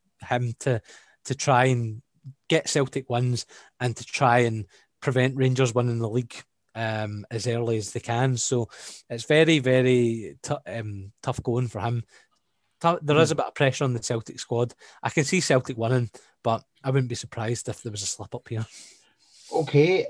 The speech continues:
Speaker 2: before we go this week, have a, um, there's no Six Nations this weekend, and of course Scotland are playing catch up because the, the game was off last week against France.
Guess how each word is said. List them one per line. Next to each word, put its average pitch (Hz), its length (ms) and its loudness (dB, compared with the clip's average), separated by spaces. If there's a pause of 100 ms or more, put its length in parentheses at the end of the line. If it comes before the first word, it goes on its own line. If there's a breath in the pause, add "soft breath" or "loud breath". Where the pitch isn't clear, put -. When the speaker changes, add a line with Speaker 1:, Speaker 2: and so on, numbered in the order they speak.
(100)
Speaker 2:
before 147 320 4
we 180 140 4
go 147 260 8
this 139 260 2
week, 160 360 -2
have 143 320 4
a, 139 200 2
um, 131 340 2
there's 127 220 2
no 147 220 8
Six - 480 -2
Nations 143 600 2
this 131 300 2
weekend, 135 640 2
and 123 300 2
of 117 160 -4
course 117 340 4
Scotland 135 480 2
are 120 180 0
playing 117 320 -2
catch 110 440 -4
up 123 240 -4
because 113 560 0
the, 107 240 -4
the 110 100 0
game 110 320 2
was 101 180 -4
off 101 280 -4
last 101 260 -4
week 117 200 -8
against 101 440 -4
France. 143 640 0